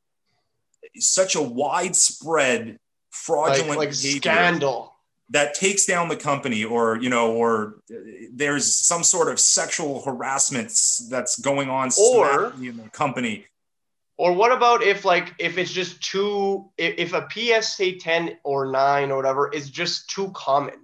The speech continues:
Speaker 2: You know what I mean? Like, we're seeing
Speaker 1: Okay.
Speaker 2: people grading everyday cards, like, constantly.
Speaker 1: Well,
Speaker 2: Like,
Speaker 1: you're laying down a lot of big
Speaker 2: I, I
Speaker 1: questions.
Speaker 2: know, I know. I'm sorry,
Speaker 1: <laughs>
Speaker 2: man.
Speaker 1: And
Speaker 2: I'm
Speaker 1: that's fine.
Speaker 2: sorry.
Speaker 1: You,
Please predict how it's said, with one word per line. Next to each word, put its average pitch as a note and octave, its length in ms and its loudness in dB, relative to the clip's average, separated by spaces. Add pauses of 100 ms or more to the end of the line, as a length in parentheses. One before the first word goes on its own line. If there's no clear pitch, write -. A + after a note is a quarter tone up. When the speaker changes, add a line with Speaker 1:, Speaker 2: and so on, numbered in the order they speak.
(160)
Speaker 2:
You D3+ 100 -4
know G3 80 6
what G3 80 6
I E3 40 0
mean? F#3+ 180 4
Like, E3 180 2
we're F3+ 100 2
seeing - 300 -2
Speaker 1:
Okay. E3+ 60 -4
Speaker 2:
people A3 460 2 (240)
grading F#3 640 2
everyday F#3+ 520 4
cards, D3 640 0
like, D3 320 -2 (220)
constantly. - 760 -4 (280)
Speaker 1:
Well, F3+ 120 4
Speaker 2:
Like, D3 60 6
Speaker 1:
you're G#3 120 4
laying A#3+ 280 0
down F#3 300 -2
a C3+ 80 2
lot C3+ 380 4
of A#2+ 200 0 (300)
big C3 160 0
Speaker 2:
I, G3+ 60 4
I - 20 6
Speaker 1:
questions. A#3+ 320 4
Speaker 2:
know, E3 300 6
I G3 180 4
know. D3 260 4
I'm D3+ 140 0
sorry, B2+ 480 0
Speaker 1:
<laughs> A#2 100 2
Speaker 2:
man. C#3 260 2
Speaker 1:
And G3+ 80 0
Speaker 2:
I'm - 80 0
Speaker 1:
that's B3 180 2
fine. A3+ 240 6
Speaker 2:
sorry. E3 260 0
Speaker 1:
You, G#3+ 180 -2